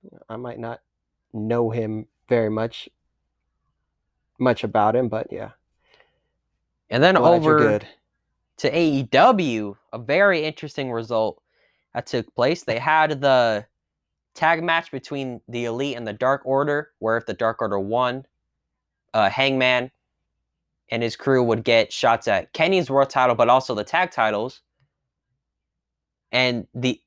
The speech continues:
Speaker 2: the Elite, Kenny and them actually beat Hangman, which a lot of people
Speaker 1: A lot
Speaker 2: weren't
Speaker 1: of people have
Speaker 2: expecting based on how this story had been going. And
Speaker 1: And a lot of people are mad about.
Speaker 2: yeah, a lot of people aren't too happy with it. I, I liked it
Speaker 1: And you know that
Speaker 2: because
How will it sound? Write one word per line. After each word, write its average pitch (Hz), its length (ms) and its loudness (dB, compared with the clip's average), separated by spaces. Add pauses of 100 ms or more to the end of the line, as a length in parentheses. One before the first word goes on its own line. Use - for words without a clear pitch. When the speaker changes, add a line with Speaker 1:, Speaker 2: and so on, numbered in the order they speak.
Speaker 2:
the 113 160 -2
Elite, 160 460 2
Kenny 226 340 0
and 151 120 0
them 139 180 2
actually 156 600 -2
beat 196 240 0
Hangman, 185 600 0 (800)
which 147 320 2
a 131 80 2
lot 165 240 4
of 202 80 2
people 208 600 2 (540)
Speaker 1:
A 139 40 -12
lot 143 80 -2
Speaker 2:
weren't 190 120 2
Speaker 1:
of 170 60 -2
people 165 200 0
have 262 100 4
Speaker 2:
expecting 139 200 -4
based 165 240 0
on 165 120 0
how 165 140 0
this 160 160 -6
story 170 340 -4
had 156 180 -4
been 151 160 -8
going. 170 340 2
And 120 300 -4
Speaker 1:
And 147 160 0
a 131 40 2
lot 117 140 0
of 104 80 -10
people 113 220 -6
are 107 60 -8
mad 104 280 -6
about. 107 340 -8 (840)
Speaker 2:
yeah, 170 220 4
a 135 40 4
lot 170 220 4
of 220 80 0
people 185 420 2
aren't 175 180 0
too 139 100 -10
happy 143 260 -2
with 117 220 -6
it. 113 160 -6
I, 165 500 2 (360)
I 208 180 2
liked 151 380 0
it 87 160 -16 (960)
Speaker 1:
And 185 240 0
you 156 80 -2
know 170 160 2
that 165 80 4
Speaker 2:
because 160 120 4